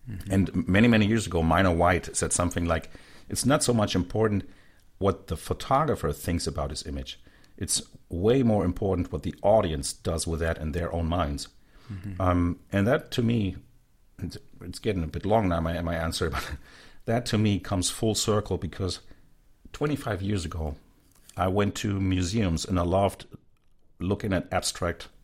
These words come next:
Speaker 2: art, abstract paintings. And now doing intimate landscape photos with more abstract scenes, deliberately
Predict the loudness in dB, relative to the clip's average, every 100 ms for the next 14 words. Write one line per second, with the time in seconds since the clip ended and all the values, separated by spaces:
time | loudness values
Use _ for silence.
0 | -20 -2 0 0 -2 -12 -4 -4 -4 -8
1 | -4 -4 -4 -6 -10 _ _ -20 _ _
2 | _ _ -20 -20 -20 -20 _ -6 0 0
3 | -2 -10 -20 -20 _ _ -20 -20 -20 -16
4 | -2 2 4 4 2 0 2 0 2 0
5 | 0 -4 0 2 2 -2 -4 -4 -4 -2
6 | -4 -6 -12 -20 -20 -20 -20 -18 -6 -2
7 | 2 2 2 -2 -4 -4 -4 -2 0 0
8 | -2 -8 -14 _ _ _ -6 -2 0 0
9 | 0 0 -6